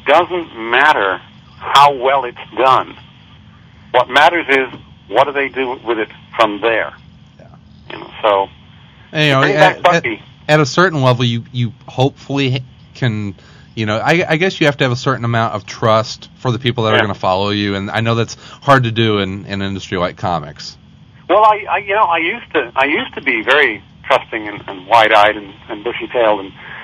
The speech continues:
Speaker 1: and, and you may remember I did a story in the Fantastic Four where I had Terrax consumed by the power cosmic, and I figured, you know, that's about as dead as you're ever gonna get. He's, he's,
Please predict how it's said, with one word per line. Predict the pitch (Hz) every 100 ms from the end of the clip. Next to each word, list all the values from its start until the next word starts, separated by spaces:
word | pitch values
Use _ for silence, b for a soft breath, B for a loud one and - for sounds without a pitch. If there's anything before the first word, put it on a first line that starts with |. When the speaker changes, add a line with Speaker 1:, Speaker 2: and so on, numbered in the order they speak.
| B B B -
Speaker 1:
and, | 113 113
and | 113 104 - -
you | 131
may | 170
remember | 196 160 170 147
I | 123
did | 143
a | 139
story | - 156 160 143
in | 123
the | 110
Fantastic | 127 120 123 120 107 - -
Four | 127 123 104
where | 95 98 101 98 - b b b b
I | 110 117
had | 120 110 107 -
Terrax | - 165 151 110 - - - -
consumed | - 120 - - 185 214 170 135 110
by | 113 113
the |
power | - - 143 135
cosmic, | - - 123 117 98 - - - - - - B B B B B B
and | 110
I | 117
figured, | - 131 127
you | 120
know, | 139 185 202 - - - -
that's | 160 180
about | - 151 139
as | 110 -
dead | 135 151
as | 147 110
you're | 104
ever | 120 135
gonna | 135 123
get. | 101 87 - - - -
He's, | 110 117 - - -
he's, | 117 127